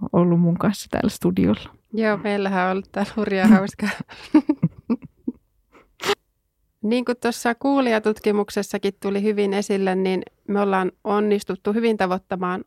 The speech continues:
Speaker 2: alan kohderyhmä. Ja sitten me ollaan löydetty alan ihmisiä kiinnostavia asioita ja ihmisiä. Ja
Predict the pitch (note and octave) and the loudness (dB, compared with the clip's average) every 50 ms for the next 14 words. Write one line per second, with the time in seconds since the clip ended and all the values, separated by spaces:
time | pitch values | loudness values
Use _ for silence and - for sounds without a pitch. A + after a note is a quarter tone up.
0 | _ - G#3+ G3 F#3+ F3+ F#3 G#3 G#3 _ - G#3+ A3+ A#3+ C4 C4 C4+ C4+ B3+ - | _ -6 -4 -2 -2 -2 -4 -6 -8 _ -6 -4 -4 -2 -4 -2 -2 -4 -4 -2
1 | C#4+ C#4 - _ _ _ _ _ - - - _ _ _ _ _ _ - F#3+ F3+ | -4 -4 -4 _ _ _ _ _ -20 -20 -20 _ _ _ _ _ _ -4 -2 -2
2 | - - - - F#3+ - - F#3 F#3 F#3 F3+ F3+ F#3 F#3 F#3+ F#3 F#3 F#3 F#3 _ | -2 -4 -6 -8 -8 -6 -2 -2 0 0 0 0 0 0 0 0 -2 -2 -4 _
3 | - F#3 F#3+ F#3 - - - _ _ _ _ _ _ - A3 G#3 F#3 F#3 F#3+ F#3+ | -2 -2 -2 -2 -4 -12 -20 _ _ _ _ _ _ -10 -8 -4 -2 -2 0 0
4 | F#3+ F#3+ F#3+ F#3+ F#3 - F#3 F3+ F#3 - F#3 F3+ F#3 F#3 F#3+ - - F#3 F3+ F3+ | 0 0 0 0 -2 -2 -2 -4 -4 -2 -2 0 0 -2 -4 -4 -8 -6 -4 -4
5 | F3+ F3+ G#3+ A#3 - C4 A#3 A3 G3 F#3+ F#3+ - E3+ F3 F3 - A3 A3 - C4 | -2 -2 -4 -4 -4 -2 -2 0 0 0 -2 -2 -4 -4 -4 -4 -4 -4 -4 -4
6 | B3+ - - C#4+ C#4+ C#4+ _ _ _ _ _ - - _ _ _ _ _ _ _ | -6 -4 -4 -6 -6 -6 _ _ _ _ _ -20 -20 _ _ _ _ _ _ _
7 | _ _ - - G3 F#3+ G3 G3 F#3+ F#3 F#3+ F#3+ - | _ _ -6 -4 -2 -2 0 -2 -2 -2 -2 -4 -4